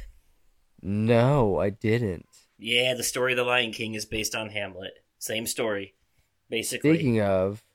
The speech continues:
Speaker 1: I, I know that the writer's strike, uh, stopped, or the writer's strike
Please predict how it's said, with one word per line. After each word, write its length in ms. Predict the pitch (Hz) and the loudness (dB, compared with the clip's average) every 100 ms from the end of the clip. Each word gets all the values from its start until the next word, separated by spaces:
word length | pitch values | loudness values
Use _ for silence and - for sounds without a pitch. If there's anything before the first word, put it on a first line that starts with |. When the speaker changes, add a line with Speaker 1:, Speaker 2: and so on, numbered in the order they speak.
| _ _ _ _ _ - | _ _ _ _ _ -2
Speaker 1:
I, 260 | 113 120 - | 2 2 0
I 140 | 120 120 | 0 0
know 760 | 117 131 143 139 139 131 - - _ _ _ _ _ _ _ _ _ - | 4 6 6 6 4 2 -2 -10 _ _ _ _ _ _ _ _ _ -10
that 400 | 117 120 113 - | 0 2 2 0
the 100 | 120 | -2
writer's 480 | 110 120 117 113 101 | 4 4 4 2 -2
strike, 460 | - 110 104 104 - _ _ _ _ - | -6 -2 0 0 -4 _ _ _ _ -6
uh, 380 | 110 101 95 95 | -2 0 -2 -4
stopped, 640 | - - 110 110 - - | -6 2 4 4 0 -4
or 220 | 113 110 | 0 0
the 140 | 98 107 | 0 6
writer's 500 | 113 117 131 139 117 | 8 8 6 4 2
strike 360 | - 123 117 | 0 2 2